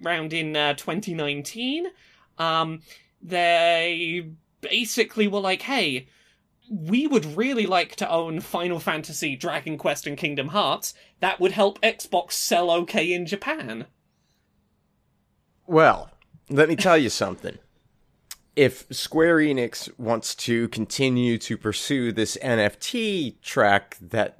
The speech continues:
Speaker 2: they are on,
Speaker 1: Hmm.
Speaker 2: um, Microsoft probably be able to pick 'em up for a song in a few years. I don't know if you've been paying any attention,
Speaker 1: Yeah.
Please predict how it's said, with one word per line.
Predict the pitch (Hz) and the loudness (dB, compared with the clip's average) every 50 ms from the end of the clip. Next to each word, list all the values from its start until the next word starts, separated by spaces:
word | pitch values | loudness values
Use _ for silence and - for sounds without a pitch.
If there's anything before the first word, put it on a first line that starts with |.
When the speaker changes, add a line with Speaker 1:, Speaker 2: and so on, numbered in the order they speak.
| - 95 | -8 -2
Speaker 2:
they | 110 104 98 95 92 90 92 - - _ _ - | 0 2 2 2 0 -2 -4 -8 -10 _ _ -6
are | 82 107 104 101 - | -2 0 0 2 2
on, | - 101 92 80 - 90 127 170 - _ _ _ - - - _ - | 2 2 2 0 0 -2 -4 -6 -8 _ _ _ -20 -20 -20 _ -8
Speaker 1:
Hmm. | 202 196 180 151 131 131 - - | -6 -6 -6 -8 -10 -12 -2 2
Speaker 2:
um, | 127 113 110 110 107 110 110 107 107 107 98 - _ _ _ _ _ _ _ _ _ _ _ - | 4 6 8 8 8 6 6 4 2 -2 -4 -8 _ _ _ _ _ _ _ _ _ _ _ -2
Microsoft | 143 139 120 117 110 - - - - 131 120 - - - | 2 6 6 6 6 4 2 4 6 6 6 4 2 2
probably | 135 123 123 135 135 | 4 6 6 8 8
be | 135 139 | 8 8
able | 139 139 | 8 8
to | 139 139 | 6 4
pick | - 147 135 151 | 2 2 2 4
'em | 147 | 4
up | 151 - - | 4 2 2
for | - - 160 156 | 0 2 4 4
a | 151 | 4
song | - - - 156 151 170 196 190 156 - | 4 2 2 4 6 8 8 8 8 6
in | 113 113 120 | 4 0 0
a | |
few | 117 - - 120 113 107 | -4 -4 -4 -2 0 0
years. | 107 104 101 98 98 104 107 101 | 0 0 0 0 0 0 0 0
I | 113 135 | 0 0
don't | 160 185 185 | 2 6 8
know | 170 160 | 8 8
if | 151 131 | 8 8
you've | 135 143 147 135 | 6 4 4 4
been | 117 139 123 120 110 | 4 4 4 4 4
paying | 120 120 113 113 110 110 | 4 4 4 4 4 4
any | 110 107 107 107 107 | 2 2 2 2 2
attention, | 104 - 120 107 104 101 - 110 98 | 2 2 2 2 2 2 0 -2 -2
Speaker 1:
Yeah. | - | -2